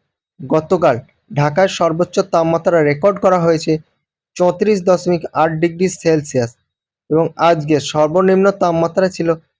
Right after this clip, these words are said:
সাতাশ দশমিক ষাট ডিগ্রি সেলসিয়াস। আর গত চব্বিশ ঘন্টায় ঢাকায় দুই মিলিমিটার বৃষ্টিপাত রেকর্ড করা হয়েছে। অন্যদিকে গতকাল আবহাওয়া অধিদপ্তর থেকে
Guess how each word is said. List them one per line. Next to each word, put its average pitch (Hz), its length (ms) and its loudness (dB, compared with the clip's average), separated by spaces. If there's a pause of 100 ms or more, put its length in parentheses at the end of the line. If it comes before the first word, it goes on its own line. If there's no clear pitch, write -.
(180)
সাতাশ 190 480 -2
দশমিক 180 440 0
ষাট 160 300 -2
ডিগ্রি 160 300 0
সেলসিয়াস। 147 640 -2 (760)
আর 147 140 0
গত 151 240 -2 (140)
চব্বিশ 165 420 0
ঘন্টায় 139 320 -2 (320)
ঢাকায় 151 440 0
দুই 170 260 2
মিলিমিটার 180 560 2 (320)
বৃষ্টিপাত 165 580 -2
রেকর্ড 147 400 -2
করা 160 220 2
হয়েছে। 135 380 -2 (460)
অন্যদিকে 180 640 2 (300)
গতকাল 156 520 0 (320)
আবহাওয়া 156 500 2
অধিদপ্তর 175 720 2
থেকে 151 260 -4